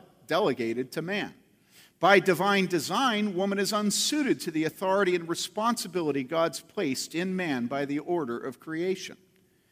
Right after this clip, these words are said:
And now where are we? Man is in rebellion,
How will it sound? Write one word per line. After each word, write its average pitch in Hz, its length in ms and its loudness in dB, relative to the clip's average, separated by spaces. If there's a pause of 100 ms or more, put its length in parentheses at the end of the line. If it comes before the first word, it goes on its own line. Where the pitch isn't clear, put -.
(580)
And 202 260 8
now 277 260 10
where 277 220 8
are 277 240 10
we? 302 300 2 (920)
Man 240 460 6
is 196 200 2
in 185 140 4
rebellion, 254 720 4